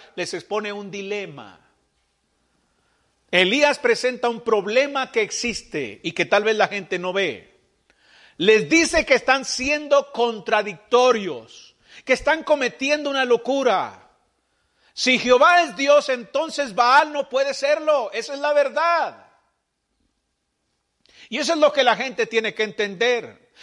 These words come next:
Y si Baal es Dios, entonces Jehová no puede ser Dios.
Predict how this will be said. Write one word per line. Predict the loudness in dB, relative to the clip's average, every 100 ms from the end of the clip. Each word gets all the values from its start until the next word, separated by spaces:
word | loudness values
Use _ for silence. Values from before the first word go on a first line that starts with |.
| -8
Y | 0 0
si | 2 4
Baal | 6 8 6 6
es | 2 0
Dios, | 2 4 4 0 -6 -20 _ _ _ _ _ _ _ _ _ _ -2
entonces | -2 0 -2 0 -4 -4
Jehová | 0 2 2 2
no | 0 0 0
puede | -2 -2 -2
ser | -6 -10 -10
Dios. | -12 -14 -18 _ _